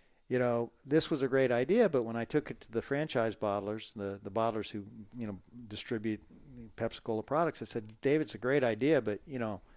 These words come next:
it doesn't taste enough like Pepsi." And I says, "Oh, you don't get it. I don't want 'em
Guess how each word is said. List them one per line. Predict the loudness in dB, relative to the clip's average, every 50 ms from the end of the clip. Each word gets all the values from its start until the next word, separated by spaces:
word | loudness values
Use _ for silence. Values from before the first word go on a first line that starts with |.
| -20 -20 -20 -20 -4
it | 2 2
doesn't | 2 4 2 2
taste | 2 2 2 2 0 -4
enough | -4 -4 -4 -4
like | -4 -4 -2 -2
Pepsi." | -2 -2 -2 -2 -4
And | -4 -4
I |
says, | -4 -6 -6 -4 -2
"Oh, |
you | 0 2 4 4
don't | 4 4
get | 4 4 4
it. | 4 2
I | 0 -2
don't | -2 -2 -2
want | -2 -2 -2 -4
'em | -4 -8